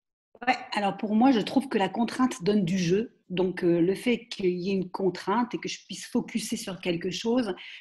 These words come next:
ça me fait buter sur quelque chose et ça me permet justement de, d'orienter ma, mon,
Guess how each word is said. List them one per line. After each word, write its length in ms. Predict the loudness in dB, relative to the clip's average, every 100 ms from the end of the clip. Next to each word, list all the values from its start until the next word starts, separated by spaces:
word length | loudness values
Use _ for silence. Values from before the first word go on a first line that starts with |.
| _
ça 160 | -2
me 40 | -2
fait 220 | 0 -2
buter 380 | 0 -4 0 0
sur 180 | 0 -4
quelque 240 | -2 -4
chose 240 | -2 0
et 60 | 0
ça 120 | 0
me 160 | -2 0
permet 460 | 0 2 2 0
justement 560 | -4 -8 -4 -2 -2 -4
de, 480 | -2 -2 -2 -2 -2
d'orienter 520 | -2 4 6 6 4
ma, 260 | 0 0 -2 -10 -20 -16 0
mon, 420 | 2 4 2